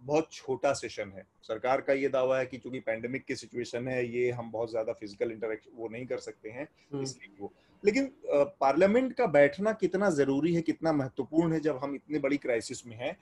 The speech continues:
Speaker 2: हम्म।
Speaker 1: उसको देखते हुए सरकार की तरफ से कुछ और एहतियाती बड़े कदम नहीं उठाने चाहिए, बजाय इसके कि जो सेट प्रोसीजर्स हैं उन्हीं को काट छांट रही है सरकार?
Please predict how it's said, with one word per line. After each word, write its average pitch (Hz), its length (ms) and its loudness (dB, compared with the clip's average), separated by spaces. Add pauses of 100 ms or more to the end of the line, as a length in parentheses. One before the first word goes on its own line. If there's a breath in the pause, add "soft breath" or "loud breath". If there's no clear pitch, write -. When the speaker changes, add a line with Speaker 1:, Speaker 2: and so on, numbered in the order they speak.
(140)
Speaker 2:
हम्म। 127 280 -4
Speaker 1:
उसको - 380 2
देखते 165 440 2
हुए 156 340 0 (520)
सरकार 160 340 2
की - 240 -12
तरफ 190 260 -2
से 208 160 -2
कुछ 202 240 -6
और 156 400 4
एहतियाती 147 560 2
बड़े 151 360 2 (140)
कदम 180 380 -2
नहीं 170 120 0
उठाने 175 280 -2
चाहिए, 185 200 0
बजाय 160 280 6
इसके 180 260 0
कि 185 160 -6
जो 165 420 2
सेट 165 400 -2
प्रोसीजर्स 147 560 -2
हैं 185 60 -2
उन्हीं 143 340 -4
को 165 120 0
काट 156 280 2
छांट 165 240 -6
रही 175 160 0
है 170 60 0
सरकार? 170 420 -4